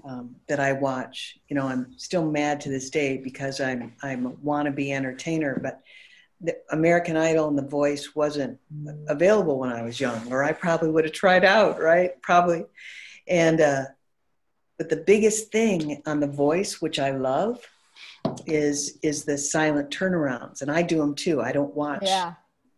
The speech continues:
Speaker 1: I, I watch and I, I say, "Oh my gosh, that voice, that's beautiful." And I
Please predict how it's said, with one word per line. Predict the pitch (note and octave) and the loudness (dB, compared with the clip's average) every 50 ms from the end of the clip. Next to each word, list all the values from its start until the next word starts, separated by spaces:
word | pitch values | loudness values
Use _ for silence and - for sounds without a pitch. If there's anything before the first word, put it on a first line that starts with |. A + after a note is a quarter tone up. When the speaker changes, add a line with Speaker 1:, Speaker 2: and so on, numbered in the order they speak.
| _ _ _ _ - - _ - | _ _ _ _ -20 -20 _ 0
Speaker 1:
I, | D#3+ D#3+ D#3 D#3+ - | 0 0 0 0 0
I | D#3 D#3 | 0 0
watch | D3 D3+ D3 D3 D3 C#3+ C#3 - | 0 0 -2 -2 -2 -4 -6 -8
and | C#3 C3+ | -8 -6
I, | C3+ C3 C3 B2+ - - - | -6 -6 -6 -8 -8 -10 -10
I | C#3 | -10
say, | C3+ - - C3 - - | -8 -8 -8 -8 -10 -10
"Oh | D#3 | -10
my | E3 D#3 C#3+ | -10 -10 -10
gosh, | C#3 C#3 D3 C3+ - | -8 -8 -8 -8 -8
that | - B2 - - - | -8 -10 -10 -10 -10
voice, | C#3+ C#3+ D#3+ F3 D#3+ - - - - - | -8 -6 -6 -6 -6 -6 -8 -8 -8 -10
that's | - - - | -12 -16 -18
beautiful." | - _ D3 C#3+ C#3+ E3 G#3 A3+ G3+ F3 - - C#3 B2+ C3 | -18 _ -18 -12 -6 -4 -2 -2 -2 -4 -6 -8 -10 -8 -8
And | C3 B2+ | -6 -6
I | C3 C3+ C3 | -6 -8 -10